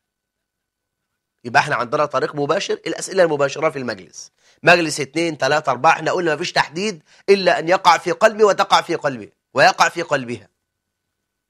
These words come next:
طيب، طريق غير مباشر، السؤال بقى عنه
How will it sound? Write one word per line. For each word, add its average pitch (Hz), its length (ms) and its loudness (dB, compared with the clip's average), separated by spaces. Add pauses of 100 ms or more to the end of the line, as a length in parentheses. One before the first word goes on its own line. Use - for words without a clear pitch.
(1160)
طيب، 139 280 0 (120)
طريق 151 220 0
غير 208 180 0
مباشر، 233 560 2 (600)
السؤال 190 360 0
بقى 180 500 4 (1600)
عنه 180 440 2